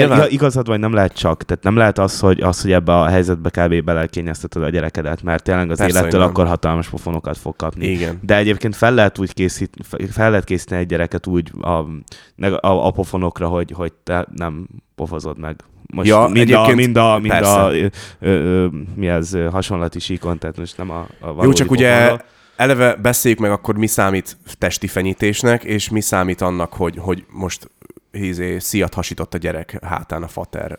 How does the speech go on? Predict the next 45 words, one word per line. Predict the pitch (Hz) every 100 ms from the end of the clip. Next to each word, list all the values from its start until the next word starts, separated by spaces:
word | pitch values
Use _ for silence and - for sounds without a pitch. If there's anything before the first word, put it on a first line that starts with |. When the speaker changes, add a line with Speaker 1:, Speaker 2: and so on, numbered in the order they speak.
| 90
Speaker 1:
mert | 85 85
be | 87
volt, | 85 85 _ _
be | 95 87
volt | 85 87
baszva, | 87 - 82
vagy | 82
nem | 87 87
tudom. | 85 87 82
Szóval, | - 90
hogy | 92
így... | 95 98
ö, | 95 87 -
Speaker 2:
Szerintem | - 110 113 113
már | 110
mondjuk, | 110 117
ha | 113 95
erősen | 113 95 - 92
megszorítod | 95 90 - 90 87 90
a | 87
csuklóját, | - 92 90 87 85 -
hogy | 87
megrángatsz | 92 85 80 82 -
egy | 85
gyereket, | 85 85 - 85
már | 82
se | - -
oké. | - - - - _ _
Speaker 1:
Az | 104 98
már | 104
nem | 90 85
oké, | -
és | 92
szerinted? | - 104 113 104
Speaker 2:
Nekem | 90 110
már | 104 98
az | 98
nem | 98 90
oké. | 95 -
Speaker 1:
Még | 107
akkor | 110 - 113
sem, | 101 113
hogyha | 104 107 -
mondjuk | 104 104 101 -
nem | 107